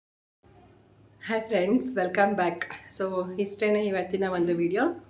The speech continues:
ಅದಕ್ಕೂ ಮುಂಚೆ ನನಗೆ ಗೊತ್ತಿರೋ ಅಷ್ಟು ಫ್ರಿಜ್ಜಲ್ಲಿ ಯಾವ್ಯಾವ ಪದಾರ್ಥಗಳನ್ನ ಆದಷ್ಟು ಇಡಬಾರ್ದು ಅಂತ ಅನ್ನೋದ್ರ ಬಗ್ಗೆ ಹೇಳ್ತೀನಿ. ಒಂದು, ಈರುಳ್ಳಿ ಇಡಬಾರ್ದು, ಆ, ಅದು ಕಟ್ ಮಾಡು ಕೂಡ ಇಡಬಾರ್ದು, ಹಾಗೆ ಕೂಡ ಇಡಬಾರ್ದು. ನೆಕ್ಸ್ಟು ಆಲೂಗಡ್ಡೆ, ಅದರಿಂದ ಸ್ಟಾರ್ಚ್ ರಿಮೂವ್ ಆಗುತ್ತೆ,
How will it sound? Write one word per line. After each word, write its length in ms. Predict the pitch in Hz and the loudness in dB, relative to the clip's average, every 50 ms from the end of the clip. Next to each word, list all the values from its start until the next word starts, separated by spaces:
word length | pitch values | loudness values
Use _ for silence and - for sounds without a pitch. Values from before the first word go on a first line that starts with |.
| - - - - - - - | -20 -20 -20 -20 -20 -10 -2
ಅದಕ್ಕೂ 360 | - 185 196 220 240 - - 277 | 0 2 4 2 4 4 6 6
ಮುಂಚೆ 320 | 254 226 208 - 214 208 | 8 8 6 6 4 4
ನನಗೆ 280 | 208 202 180 202 202 196 | 4 6 4 4 4 4
ಗೊತ್ತಿರೋ 360 | 202 190 - - 190 185 180 | 0 0 2 2 2 2 2
ಅಷ್ಟು 320 | 180 180 - 254 277 269 | 0 0 0 0 0 2
ಫ್ರಿಜ್ಜಲ್ಲಿ 520 | - 208 196 185 175 196 202 214 233 226 202 | 4 2 2 4 4 4 4 4 4 2 2
ಯಾವ್ಯಾವ 400 | 170 156 165 175 190 190 196 196 | 2 2 0 0 0 0 0 0
ಪದಾರ್ಥಗಳನ್ನ 720 | 196 190 170 175 175 170 175 - 190 180 180 175 175 175 185 | 0 -2 -2 0 -2 -2 -2 -4 -4 -2 -2 -2 -2 0 0
ಆದಷ್ಟು 400 | 185 170 160 175 175 - - 214 | -2 -2 -2 -2 -2 -2 -2 0
ಇಡಬಾರ್ದು 560 | 196 185 170 175 170 175 175 170 - 170 175 | -2 0 -2 -2 -2 -2 -2 -2 -2 -2 -2
ಅಂತ 200 | 170 170 170 170 | -2 -2 -2 -4
ಅನ್ನೋದ್ರ 280 | 170 160 165 156 151 165 | -4 -4 -4 -4 -4 -4
ಬಗ್ಗೆ 260 | 151 160 156 156 175 | -4 -4 -4 -4 -4
ಹೇಳ್ತೀನಿ. 600 | 196 202 190 170 165 160 160 - 156 151 190 277 - - - - - - - - - - _ _ - | -4 -2 -2 -2 -2 -4 -6 -8 -6 -6 -4 -6 -6 -10 -16 -20 -20 -20 -20 -20 -20 -20 _ _ 4
ಒಂದು, 360 | 196 202 202 208 202 208 220 | 6 6 6 8 6 6 6
ಈರುಳ್ಳಿ 500 | 220 202 190 190 190 190 190 190 180 185 | 6 4 4 4 4 4 4 4 4 4
ಇಡಬಾರ್ದು, 800 | 180 175 - - 160 156 156 156 - 180 226 311 - - - - - - - - - | 4 4 2 2 0 0 -2 0 2 4 4 4 2 0 -6 -14 -18 -20 -20 -10 -8
ಆ, 40 | 196 180 175 170 170 170 | -6 -4 -2 -2 -2 -2
ಅದು 240 | 165 165 180 185 185 | -2 -2 -4 -6 -4
ಕಟ್ 260 | - 190 175 175 - | -4 -4 -4 -4 0
ಮಾಡು 220 | 202 202 196 196 196 | 0 2 2 0 -2
ಕೂಡ 180 | 190 - 185 | -4 -4 -4
ಇಡಬಾರ್ದು, 480 | 185 180 180 175 175 170 170 170 170 220 | -2 -2 -2 -2 -2 -2 -2 -2 -2 -4
ಹಾಗೆ 380 | 226 - - 180 170 170 175 180 | -6 -4 -4 -2 -2 -2 -2 -4
ಕೂಡ 160 | 175 180 175 | -4 -4 -4
ಇಡಬಾರ್ದು. 560 | 175 175 170 160 165 165 160 - 208 220 - - - - - - - - | -4 -4 -4 -4 -4 -4 -4 -4 -6 -8 -10 -14 -20 -20 -20 -20 -6 -2
ನೆಕ್ಸ್ಟು 320 | 190 185 185 185 - - 196 | -2 -2 -2 -2 -2 -2 0
ಆಲೂಗಡ್ಡೆ, 760 | 180 165 160 165 185 180 175 165 160 170 175 196 202 - - | 2 2 2 2 2 2 0 0 0 0 -2 -2 -2 -2 -2
ಅದರಿಂದ 400 | 190 170 175 175 175 180 180 180 175 180 | 0 0 2 0 0 0 0 -2 -2 -2
ಸ್ಟಾರ್ಚ್ 520 | 175 - - 180 170 170 170 - - - | -2 -2 -2 0 0 0 -2 -2 -4 -4
ರಿಮೂವ್ 320 | 196 185 180 170 175 180 180 | -4 -2 -2 -2 -2 -2 -2
ಆಗುತ್ತೆ, 760 | 175 170 165 160 160 - 165 165 185 - - - - - | -2 -2 -4 -6 -6 -4 -4 -6 -6 -6 -10 -14 -20 -20